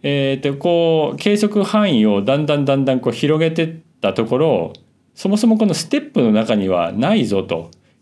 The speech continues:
いうのが分かり、もうちょっと広げて、じゃあここら辺で見てったら、あ、こいつじゃないかというのが分かったというような形ですね。で、どうやって調べたかっていうと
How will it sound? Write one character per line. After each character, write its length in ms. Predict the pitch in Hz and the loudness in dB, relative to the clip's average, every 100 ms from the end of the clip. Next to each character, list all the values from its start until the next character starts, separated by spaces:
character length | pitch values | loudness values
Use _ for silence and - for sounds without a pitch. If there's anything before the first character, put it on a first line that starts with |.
| - | -4
い 120 | 139 | 0
う 60 | |
の 120 | 139 113 | 0 0
が 100 | 90 | 0
分 200 | 95 104 | -2 0
か 140 | 104 | -2
り、 420 | 95 117 87 - - _ _ _ | 2 0 -2 -8 -20 _ _ _
も 120 | 160 | -4
う 40 | 190 | -2
ち 100 | 233 | 0
ょ 20 | |
っ 40 | |
と 80 | 208 | -2
広 280 | - 147 147 | -2 0 0
げ 140 | 143 | 0
て、 360 | 143 170 143 101 | -2 -2 0 0
じ 80 | 110 | -2
ゃ 40 | |
あ 20 | |
こ 160 | 107 139 | -2 -2
こ 140 | 170 | 0
ら 100 | 170 | -2
辺 300 | 160 170 170 | 0 -2 0
で 100 | 165 | -2
見 140 | 170 165 | -2 -2
て 120 | 165 | -6
っ 80 | 165 | -2
た 100 | 175 | 0
ら、 260 | 185 123 | 0 0
あ、 80 | 117 | -2
こ 160 | - 147 | 0 0
い 80 | |
つ 140 | 143 135 | 0 0
じ 80 | 131 | 2
ゃ 60 | |
な 120 | 120 | 0
い 80 | 98 | 0
か 120 | 92 | -2
と 100 | 87 92 | -4 -2
い 40 | |
う 20 | |
の 80 | 113 | -2
が 80 | 123 | 0
分 160 | 95 95 | -2 -2
か 60 | |
っ 140 | 101 - | -4 -2
た 120 | 101 | -4
と 80 | 95 | -4
い 160 | 90 87 | -4 -4
う 60 | |
よ 100 | 90 | -6
う 20 | 85 | -8
な 80 | |
形 360 | 82 - 90 - | -10 -8 -8 -8
で 80 | 90 | -10
す 80 | - | -4
ね。 180 | 107 107 - - - - | -4 -6 -14 -20 -12 -4
で、 120 | 165 | 0
ど 120 | 170 | 2
う 40 | |
や 60 | 247 | 0
っ 20 | |
て 120 | 247 | 0
調 260 | 143 151 160 | -2 0 0
べ 100 | 165 | 0
た 120 | 139 | -2
か 80 | 110 | -2
っ 100 | 101 | -4
て 80 | 95 | -4
い 40 | |
う 40 | 92 | -4
と 480 | 127 110 85 - | 0 0 -2 -8